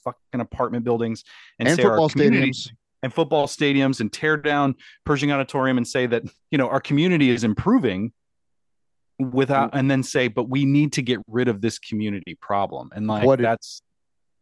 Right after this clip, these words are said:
Speaker 2: to
Speaker 1: so
Speaker 2: me, that's, it's part of that uncomfortableness is that it's a, like, well, look at all the great football stadiums we have. But then you see un-, un-, unhoused people,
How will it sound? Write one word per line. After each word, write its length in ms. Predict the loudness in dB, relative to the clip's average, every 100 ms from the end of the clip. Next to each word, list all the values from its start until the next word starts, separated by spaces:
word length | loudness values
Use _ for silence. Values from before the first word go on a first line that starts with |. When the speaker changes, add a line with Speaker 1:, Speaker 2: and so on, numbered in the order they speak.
| _ _ _ _ _ -20
Speaker 2:
to 60 | -8 0
Speaker 1:
so 80 | 4
Speaker 2:
me, 220 | 6 4
that's, 360 | 4 2 0 -4
it's 320 | -4 -4 -6
part 320 | -2 0 2
of 140 | 0 -2
that 240 | -4 -4 _ -6
uncomfortableness 1400 | -2 -2 -2 -4 -4 -2 0 2 2 2 2 0 -2 -10 -8
is 240 | -4 -4 -4
that 220 | 0 2
it's 240 | 2 -2
a, 220 | -6 -6 -6 -12 -20 -20 _ _ _ _ _ -6
like, 320 | 0 2 2 2
well, 140 | 2
look 180 | 2 0
at 60 |
all 120 | -2 0
the 120 | 0
great 300 | 0 -2 -2 _
football 380 | -8 -4 -2 -2
stadiums 480 | -2 0 0 -2 -4
we 120 | -4
have. 480 | -4 -4 -4 -8 -16 -20 _ _ _ _ _ _ _ -2
But 220 | 0 2
then 140 | 2 2
you 120 | 0
see 480 | 0 -2 2 2 0
un-, 320 | 0 0 -2 _
un-, 300 | -4 -2 -2 -4
unhoused 560 | -2 -2 0 -2 -2 -4
people, 520 | -8 -4 -2 -2 -4